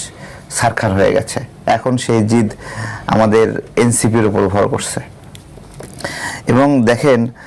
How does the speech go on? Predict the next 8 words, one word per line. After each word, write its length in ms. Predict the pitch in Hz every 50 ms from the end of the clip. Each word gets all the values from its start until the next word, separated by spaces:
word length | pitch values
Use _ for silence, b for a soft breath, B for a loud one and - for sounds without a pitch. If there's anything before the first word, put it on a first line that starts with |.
| B B B B B
আমাদের 440 | - 110 113 120 123 120 127 139 127
এই 100 | 123 127
জুলাই 320 | 120 110 120 117 117 123 123
সনদে 460 | - 131 123 123 117 113 123 123 - -
আমরা 480 | - 104 104 107 107 107 113 110 107 104 - -
কি 80 | 135 127 -
কি 220 | - 131 127 117 104 - - - - - - - -
বিষয়ে 680 | 101 104 117 117 110 - 135 127 123 117 110 110 123